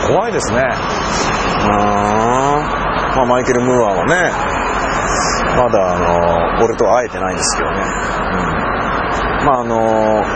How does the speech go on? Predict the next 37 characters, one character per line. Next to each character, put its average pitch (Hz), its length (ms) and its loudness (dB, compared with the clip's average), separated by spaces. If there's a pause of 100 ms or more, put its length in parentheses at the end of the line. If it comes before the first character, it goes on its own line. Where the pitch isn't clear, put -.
(400)
パ 117 80 2
カ - 120 0
パ 127 120 0
カ 127 140 0
の 120 100 -2
ク 131 120 0
オ 123 80 4
カ 135 160 2
ー - 20 -2
ド 110 120 0
で 90 80 0
も 87 140 -2
ね、 143 180 0
マ 113 140 2
イ - 20 -4
ケ 107 80 2
ル・ 101 80 0
ム 101 100 0
ー 95 40 2
ア 85 60 0
に 85 80 -2
会 90 100 0
っ - 60 -6
た 87 80 0
ら 82 80 -2
差 - 140 -4
し 98 80 0
上 92 80 2
げ 90 120 0
た 87 100 2
い 82 40 -2
ん - 20 -2
で - 60 -2
す - 100 -4
け 76 80 -2
ど 78 60 -2
ね。 101 100 -2